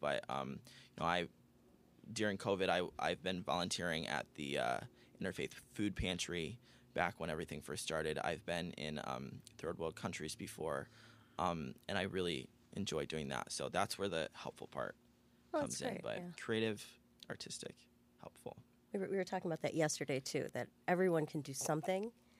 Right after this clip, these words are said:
Speaker 2: It's, again, just using, you know, your
Speaker 1: Yeah.
Speaker 2: talents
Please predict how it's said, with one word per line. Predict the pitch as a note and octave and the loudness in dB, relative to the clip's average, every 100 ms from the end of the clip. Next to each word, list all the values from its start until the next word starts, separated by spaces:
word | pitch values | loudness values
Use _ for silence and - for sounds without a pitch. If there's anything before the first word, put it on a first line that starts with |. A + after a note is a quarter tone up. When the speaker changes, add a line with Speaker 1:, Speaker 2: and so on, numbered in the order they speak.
| - _ | -20 _
Speaker 2:
It's, | - - | -6 -4
again, | - E3 C3 | 0 2 2
just | - - | -2 -2
using, | D#3 - C#3+ C#3 C3+ | -2 0 2 2 0
you | D3 | 0
know, | C3+ | 0
your | C#3 A2 | 4 6
Speaker 1:
Yeah. | A2+ | 10
Speaker 2:
talents | D#3 D3 D3+ - - | 12 10 8 4 -4